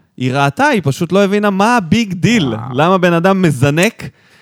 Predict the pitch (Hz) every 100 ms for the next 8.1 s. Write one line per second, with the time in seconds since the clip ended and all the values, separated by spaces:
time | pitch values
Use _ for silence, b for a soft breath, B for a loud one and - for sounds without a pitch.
0 | b - 165 170 - 196 254 269 214 190
1 | 185 175 170 160 170 - 214 202 175 165
2 | 226 220 190 - 190 190 185 175 165 165
3 | 220 123 110 170 208 180 - 120 113 131
4 | 180 135 120 139 117 104 107 107 143 156
5 | 117 107 170 139 117 139 113 110 113 120
6 | 143 143 156 160 135 107 110 131 165 202
7 | - 117 101 147 156 113 98 98 101 143